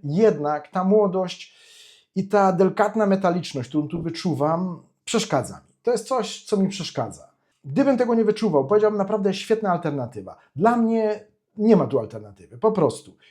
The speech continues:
Jeśli popatrzę na podstawę Orange'u, to wolę kupić dwunastkę,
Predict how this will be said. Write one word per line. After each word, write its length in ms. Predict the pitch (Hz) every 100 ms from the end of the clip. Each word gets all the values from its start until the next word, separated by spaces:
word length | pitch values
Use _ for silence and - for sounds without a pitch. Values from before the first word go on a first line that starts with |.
| -
Jeśli 180 | 170 196
popatrzę 380 | 214 226 226
na 80 | 208
podstawę 400 | 190 190 202 196 196
Orange'u, 580 | 185 190 175 185 190 190 _ _ -
to 120 | 269
wolę 180 | 240 214
kupić 260 | 202 180
dwunastkę, 840 | 143 156 170 170 - - 160 156